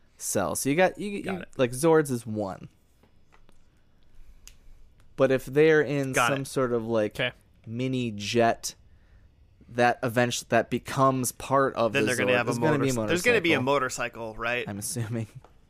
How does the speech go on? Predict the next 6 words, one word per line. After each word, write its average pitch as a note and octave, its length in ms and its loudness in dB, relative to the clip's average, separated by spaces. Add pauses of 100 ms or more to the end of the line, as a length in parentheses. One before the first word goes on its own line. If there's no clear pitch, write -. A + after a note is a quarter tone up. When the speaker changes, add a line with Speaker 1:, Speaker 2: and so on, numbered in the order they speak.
(840)
Speaker 2:
Yeah. - 160 -10 (240)
Speaker 1:
Um, G#2 120 -12 (420)
there's A2+ 160 -8
gonna A2+ 180 -4
be A2 140 -2
probably, A2+ 420 -4